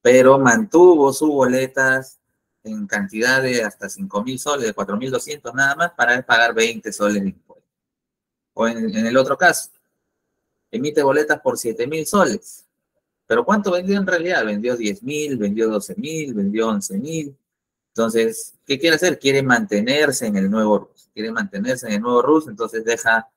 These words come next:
en boletas, deja pues ocho mil soles, de siete mil soles nada más, y paga cincuenta soles. Entonces, eso también es un problema. Los que son formales evaden impuestos también. Entonces,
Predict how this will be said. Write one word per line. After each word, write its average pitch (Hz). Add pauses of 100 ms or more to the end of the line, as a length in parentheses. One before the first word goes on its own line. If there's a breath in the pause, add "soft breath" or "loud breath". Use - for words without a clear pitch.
(240)
en 117
boletas, 160
deja 127
pues 120
ocho 107
mil 131
soles, 135
de 107
siete 107
mil 135
soles 139
nada 139
más, 160 (440)
y -
paga 123
cincuenta 98
soles. - (120)
Entonces, 147
eso 151
también 123
es 123
un 120
problema. 104 (400)
Los 110
que 113
son 165
formales 151
evaden 120
impuestos 135
también. -
Entonces, 113